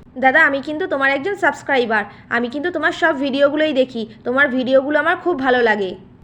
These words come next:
আমি একটু আশাই করলাম যে দাদা হয়তো আমার ভিডিওটা দেখবে। জানি আমার কোনো আশাই পূরণ হয় না, তবুও ভাবতে ক্ষতি কী, তাই না বলো? কারণ প্রিয়দা এত বড় ইউটিউবার, আমি সামান্য বিন্দু মাত্র।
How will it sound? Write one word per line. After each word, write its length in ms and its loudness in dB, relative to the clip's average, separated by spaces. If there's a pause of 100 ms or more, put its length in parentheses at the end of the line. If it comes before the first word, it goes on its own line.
(120)
আমি 300 0
একটু 220 -2
আশাই 380 0
করলাম 320 0
যে 140 0
দাদা 260 2
হয়তো 220 0
আমার 180 0
ভিডিওটা 500 0
দেখবে। 420 0 (360)
জানি 360 0
আমার 160 2
কোনো 260 -2
আশাই 320 0
পূরণ 280 -2
হয় 140 0
না, 160 0 (220)
তবুও 260 0
ভাবতে 400 0
ক্ষতি 280 -2
কী, 260 -6
তাই 160 -2
না 120 0
বলো? 280 0 (500)
কারণ 300 2
প্রিয়দা 400 0
এত 220 2
বড় 220 2
ইউটিউবার, 580 -2 (280)
আমি 240 -2
সামান্য 340 -2
বিন্দু 400 -2
মাত্র। 460 -2